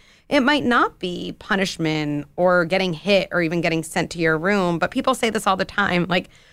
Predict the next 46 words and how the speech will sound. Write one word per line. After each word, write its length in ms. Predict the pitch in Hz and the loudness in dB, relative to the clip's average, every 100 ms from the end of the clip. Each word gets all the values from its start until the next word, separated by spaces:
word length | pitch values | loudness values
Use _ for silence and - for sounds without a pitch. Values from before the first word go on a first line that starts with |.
| _ _ | _ _
"My 140 | 202 208 | 0 2
family 240 | 208 196 | 2 2
just 160 | 170 - - | 0 -8 -2
didn't 180 | 208 196 | 0 2
talk 160 | 180 | 0
about 180 | 175 170 | 0 -4
feelings." 320 | 165 - - | -8 -16 -4
Like, 220 | 196 202 - | -4 -4 -8
uh, 80 | - - | -10 -10
forget 420 | _ 294 285 302 | _ 0 2 2
being 160 | 247 202 | 2 0
angry, 300 | 180 - - | -2 -6 -6
just, 160 | 202 | -2
like, 160 | 190 - | -2 -4
feelings, 540 | - 277 302 277 277 | -2 2 4 4 2
like, 160 | 247 - | -2 -12
sadness, 880 | - 262 220 214 196 214 208 202 - | -2 2 2 0 0 2 4 2 -2
disappointment. 760 | 190 160 - 220 - 190 190 - | -2 -2 0 0 2 0 0 -2
It 80 | 190 | 0
was 160 | 185 | 0
just, 160 | 190 170 | -2 0
that 200 | 196 190 | 0 2
was 200 | 180 160 | 0 0
never 500 | 180 180 190 190 160 | 2 4 2 2 -4
on 160 | 151 | -6
the 60 | 151 | -12
table. 640 | - 214 254 175 156 - - _ _ | -8 -2 -2 -2 -6 -10 -18 _ _
Then 120 | 254 277 | 4 4
there's 140 | 262 | 4
a 60 | 262 | 0
whole 420 | - 254 269 240 | 2 4 4 2
range 480 | 175 180 220 262 - | 0 2 4 2 0
of 120 | - | -10
feelings, 460 | - 240 302 165 | -2 2 2 0
a 60 | 170 | -2
really 220 | - 277 | 2 2
wide 460 | 190 175 220 320 208 | 0 -2 0 -2 -2
range 520 | 78 - - - - _ _ _ | -8 -10 -20 -20 -20 _ _ _
that 180 | 247 247 | 0 0
you 760 | 202 180 180 220 311 247 - - | -2 -6 -2 4 4 4 -2 -8
had 200 | - 233 | -4 0
to 80 | 220 | 2
learn 260 | 202 196 | 2 2
to 60 | 180 | 0
put 200 | - 196 | -2 0
away. 360 | 175 - - | 0 -2 -8